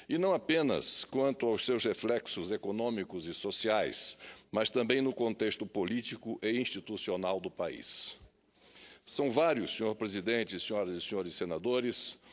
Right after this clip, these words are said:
os componentes que sombreiam a implantação daquelas medidas tuteladas pela nova equipe econômica do Executivo. Do mesmo modo, diversos são os problemas que vejo, antevejo e vislumbro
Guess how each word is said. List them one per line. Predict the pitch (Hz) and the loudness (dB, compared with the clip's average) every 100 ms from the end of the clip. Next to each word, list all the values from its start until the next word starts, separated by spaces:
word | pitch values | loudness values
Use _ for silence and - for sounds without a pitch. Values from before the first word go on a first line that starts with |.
| - - | -20 -10
os | - 120 | -6 -2
componentes | 160 139 139 143 165 120 117 | 0 2 2 4 2 0 -4
que | 123 | -4
sombreiam | - 123 113 98 170 151 110 90 95 | 0 2 2 4 4 4 4 2 2
a | 113 | 2
implantação | 110 - 143 147 - 113 - - 127 85 - - - - - - | 0 2 4 4 4 2 4 4 4 2 -4 -18 -20 -20 -20 -2
daquelas | 98 127 - 156 135 | 2 2 4 4 4
medidas | 123 107 98 131 117 104 | 2 0 0 0 0 0
tuteladas | - 151 143 113 120 113 113 - | -4 -2 0 4 2 2 0 -2
pela | - 117 107 | 0 2 2
nova | 110 110 101 | 2 2 2
equipe | 95 - 101 | -2 -4 -2
econômica | 104 101 95 98 95 87 | -2 0 0 2 0 -2
do | 87 | -2
Executivo. | 82 85 82 87 - - - _ _ _ _ - - - - | -4 -6 -8 -10 -12 -14 -20 _ _ _ _ -20 -20 -16 -4
Do | 151 | 2
mesmo | 170 160 143 | 4 4 4
modo, | 143 165 143 | 6 4 4
diversos | 143 123 117 160 131 107 - | 0 2 4 4 4 -2 0
são | 117 | 2
os | 117 | 0
problemas | - 131 127 143 143 117 | 0 0 2 2 2 -2
que | - | -4
vejo, | 113 120 147 139 127 135 127 - _ - | -4 0 2 2 -2 -6 -8 -18 _ -2
antevejo | 120 120 113 101 143 120 117 113 - - _ _ | 0 2 2 4 4 4 0 -4 -8 -20 _ _
e | 135 | -2
vislumbro | 135 160 127 175 151 98 71 | 0 0 2 2 2 -2 -8